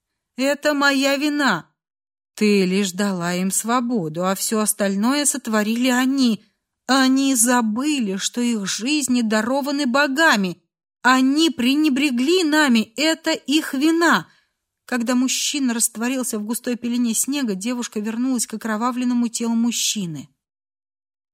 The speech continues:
За ее ошибки заплатили другие. Опустившись на колени перед воином, богиня коснулась его руки, крепко сжимая ее. Тело еще хранило тепло и согревало ее ладони, но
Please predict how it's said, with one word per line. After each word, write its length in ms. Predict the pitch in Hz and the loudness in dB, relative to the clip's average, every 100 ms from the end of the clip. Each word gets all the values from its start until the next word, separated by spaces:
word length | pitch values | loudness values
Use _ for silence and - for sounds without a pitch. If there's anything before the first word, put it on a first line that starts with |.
| _ - | _ -2
За 220 | 208 254 | 2 2
ее 460 | 226 269 247 311 - | 2 0 0 0 0
ошибки 600 | 233 - - 320 - 247 | -2 0 0 -2 -2 -2
заплатили 600 | 240 226 240 240 285 262 | -2 -2 -4 -2 -4 -4
другие. 600 | 233 262 233 262 208 180 | -2 -2 0 0 0 -2
Опустившись 880 | 240 254 277 - - 285 - 269 | -4 -6 -6 -8 -6 -8 -6 -6
на 140 | 262 254 | -4 -4
колени 600 | - 247 240 277 269 262 | -4 -6 -4 -4 -2 -2
перед 300 | 262 240 220 | -4 -4 -4
воином, 560 | 220 262 285 294 285 | -4 -6 -6 -4 -2
богиня 440 | 226 240 233 277 240 | -2 -2 -2 -4 -2
коснулась 580 | 240 240 269 277 240 247 | -2 -4 -2 -2 -2 -4
его 180 | 247 | -4
руки, 260 | 254 226 302 | -4 -4 -6
крепко 520 | 294 254 285 - 294 | -4 -2 -2 -4 -6
сжимая 720 | 254 226 285 277 302 285 208 | -6 -4 -4 -2 2 2 2
ее. 600 | 208 208 240 220 220 - _ _ _ _ _ _ _ _ _ _ | 0 0 0 2 0 -2 _ _ _ _ _ _ _ _ _ _
Тело 300 | - 330 330 | 0 2 2
еще 420 | 285 254 269 - 311 | 0 0 0 0 0
хранило 500 | 262 262 294 294 262 | 0 0 0 -2 -2
тепло 340 | 269 - 320 | -4 -4 -2
и 100 | 294 | 0
согревало 680 | - 262 254 269 254 311 294 | 0 0 0 0 2 2 0
ее 340 | 247 269 277 | -2 -2 -2
ладони, 640 | 302 311 262 311 254 226 - _ - | 0 0 2 2 4 2 -2 _ -2
но 220 | 262 | -2